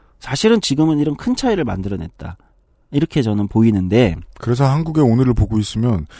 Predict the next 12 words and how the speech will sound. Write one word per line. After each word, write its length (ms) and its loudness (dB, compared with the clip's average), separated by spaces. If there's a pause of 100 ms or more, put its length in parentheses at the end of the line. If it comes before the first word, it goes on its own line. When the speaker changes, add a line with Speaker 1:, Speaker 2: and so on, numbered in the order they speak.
(140)
Speaker 2:
신문에서 460 -2
가장 800 -2
영혼 320 4
없어 180 -2
보이는 320 0
단어가 480 -2
민생 1080 -2
경제, 360 -4
민생 420 -2
정치 360 -6
이런 120 -6
거거든요. 300 -12